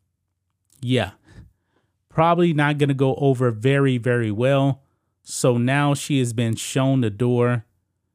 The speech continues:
and she couldn't talk her way out of this, guys. This is interesting right here. That was interesting. I wish we actually had the videotape. I would actually like to, uh, hear the videotape, tape and, um, just listen to see how angry she really was.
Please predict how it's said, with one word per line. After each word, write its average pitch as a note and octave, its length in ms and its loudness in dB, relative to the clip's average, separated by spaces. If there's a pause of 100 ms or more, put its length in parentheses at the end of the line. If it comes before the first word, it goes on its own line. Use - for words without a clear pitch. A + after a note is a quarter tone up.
(300)
and G2 120 -6
she - 140 -6
couldn't B2 220 2
talk A2+ 240 0
her B2+ 80 -4
way A2 100 -2
out G2+ 160 -2
of G2 80 -8
this, E2+ 160 -10
guys. - 420 -8 (600)
This C#3 340 0
is C3+ 140 -2
interesting C3+ 440 0
right F2 200 -6
here. - 220 -14 (460)
That D3 140 2
was C#3 160 0
interesting. C3+ 380 -2
I B2+ 80 0
wish F#3+ 240 -2
we D#3 180 0
actually C#3+ 260 -2
had C3 200 -2
the G#2+ 60 -8
videotape. C3+ 720 -2 (380)
I A#2 120 0
would B2+ 120 0
actually C3+ 320 0
like A#2+ 240 -2
to, A#2 200 -4
uh, F2 100 -4
hear C3+ 280 0
the B2 100 -4
videotape, C3 680 -2
tape C#3+ 340 -2 (680)
and, A#2+ 160 0
um, A2+ 480 -2
just D3 240 -4
listen D#3+ 300 0
to - 80 2
see D3 240 -2
how C3 300 -2
angry C#3 340 0
she B2 200 -6
really B2 320 0
was. A2 540 -2